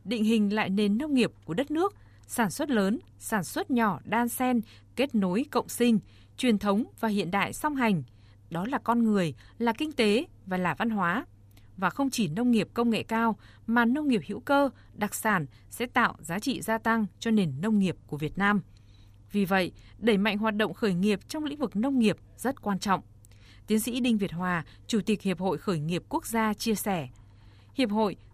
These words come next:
thực hiện sứ mệnh nơi ươm mầm và nâng tầm doanh nhân Việt. Các bạn trẻ ở nông thôn hãy cứ mạnh dạn khởi nghiệp, phát huy hết khả năng, chất xám, trí tuệ một cách triệt để, thành công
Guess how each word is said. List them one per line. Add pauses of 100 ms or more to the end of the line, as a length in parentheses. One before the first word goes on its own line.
(100)
thực
hiện
sứ
mệnh (240)
nơi
ươm
mầm (300)
và
nâng
tầm
doanh
nhân
Việt. (540)
Các
bạn
trẻ
ở (120)
nông
thôn (220)
hãy
cứ
mạnh
dạn
khởi
nghiệp, (300)
phát
huy
hết
khả
năng, (100)
chất
xám,
trí
tuệ (320)
một
cách
triệt
để, (260)
thành
công